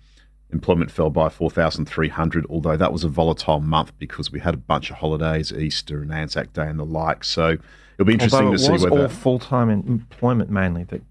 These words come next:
Speaker 2: uh, did the damage there.
Speaker 1: That's right. So looking at full-time employment today will be something to look out for, because if we are seeing a deterioration in the labour market after all these rate hikes,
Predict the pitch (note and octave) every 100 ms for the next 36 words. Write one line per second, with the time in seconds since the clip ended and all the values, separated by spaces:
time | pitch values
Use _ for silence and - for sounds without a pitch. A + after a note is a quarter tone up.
0 | - G2+ F#2 G2 G2 F#2 F#2+ G2 G#2 -
1 | - - F2+ - - G2 - F#2+ E2+ C2+
2 | - F2 F2 A2 B2+ A#2 - - F#2 F#2
3 | F2+ E2+ D2 - D#2+ - - D#2+ D#2 D#2+
4 | - _ _ _ - D#2+ C#2 E2 D#2+ D2
5 | - - - - E2+ D2 - D2+ D2+ E2
6 | D#2 - D2+ C#2 C#2+ D#2+ D2 - D2+ -
7 | - F2+ F2 F2 D#2 C#2 - D2+ D2 D2
8 | - D2+ C#2+ D2+ D2 D2 D2+ D2+ F2 -
9 | - D#2+ D#2+ - D2+ D2+ - _ - F2+
10 | E2 D#2 C#2 D2 D#2 - D2 C#2+ C2+ -